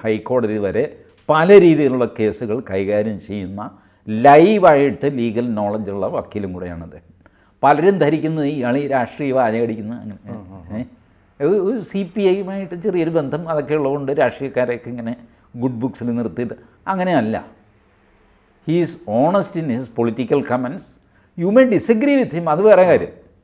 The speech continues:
Speaker 1: ജയശങ്കറിൻ്റെ കമന്റ് ശരിയല്ല, അങ്ങനെയല്ല, അതിനെ വിശകലനം ചെയ്യേണ്ടതെന്ന് നിങ്ങൾക്ക് പറയാം. But ആ ഫിനോമിനൽ പൊളിറ്റിക്കൽ നോളജ് നിങ്ങൾക്ക് ചലഞ്ച് ചെയ്യാൻ പറ്റില്ല. ഫാക്റ്റ് പറയുന്നില്ല, അത് ഫാക്റ്റ് ആയിരിക്കും.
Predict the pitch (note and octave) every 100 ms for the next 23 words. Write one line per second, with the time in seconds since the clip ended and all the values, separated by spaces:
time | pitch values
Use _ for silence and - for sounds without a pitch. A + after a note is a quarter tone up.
0 | _ _ _ _ B2 B2+ E3+ D#3 D#3 -
1 | C3+ D3+ C3+ D3 C3+ C3+ A#2 C#3 A#2 C#3
2 | G#2+ C3 B2 A2+ A#2+ A2+ A#2+ G#2+ A#2+ A#2+
3 | B2 C#3+ E3 E3+ E3+ D3 A#2 A2+ F#2+ -
4 | _ _ _ _ _ _ _ D3+ F#3 -
5 | - C#3+ F3 - D3 C3+ F3+ G#3 G#3 A3
6 | G#3+ C#3+ C3+ C3+ E3+ F#3 D3 A2+ C3 G3
7 | F3+ G3 E3 D3 C3 A#2+ G#2+ G2+ G2+ E2+
8 | D#2+ F2+ D2 _ _ _ - B2+ F3 F3
9 | A#3 E3 D3 B2 G2 G2+ G#2 F3+ - D3+
10 | A2 A#2 G2 D#2+